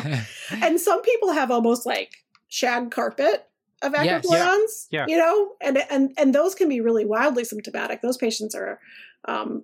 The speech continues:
Speaker 2: really, really uncomfortable. Um, send those to dermatology. We have lots of things we can do for that. Um,
Speaker 1: Right.
Speaker 2: serial,
Speaker 1: If some-,
Speaker 2: serial
Speaker 1: so
Speaker 2: shave planing and stuff, but that's, like, a whole other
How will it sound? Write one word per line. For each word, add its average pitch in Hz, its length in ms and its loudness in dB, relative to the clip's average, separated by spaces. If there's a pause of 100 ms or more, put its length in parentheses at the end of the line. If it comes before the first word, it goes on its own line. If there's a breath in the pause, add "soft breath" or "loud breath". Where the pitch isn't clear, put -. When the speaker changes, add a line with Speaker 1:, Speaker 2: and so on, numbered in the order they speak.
Speaker 2:
really, 226 320 4
really 220 200 0
uncomfortable. 226 800 -4 (380 soft breath)
Um, 226 240 2
send 277 260 6
those 254 180 4
to 254 80 0
dermatology. 226 680 -2
We 220 60 0
have 220 120 -2
lots - 260 -4
of 202 60 -6
things - 240 -6
we - 100 -2
can 220 140 -6
do 226 200 -2
for 214 160 -6
that. - 320 -4 (160)
Um, 220 380 -8 (960)
Speaker 1:
Right. 143 80 0
Speaker 2:
serial, 226 300 4
Speaker 1:
If - 40 -4
some-, 156 140 0
Speaker 2:
serial 277 300 6
Speaker 1:
so 220 40 6
Speaker 2:
shave 226 360 0
planing 226 400 -4
and 226 140 -4
stuff, - 320 -6
but 233 120 -2
that's, 262 260 4
like, 220 160 -2
a 190 120 -14
whole 170 220 -4
other 185 340 -8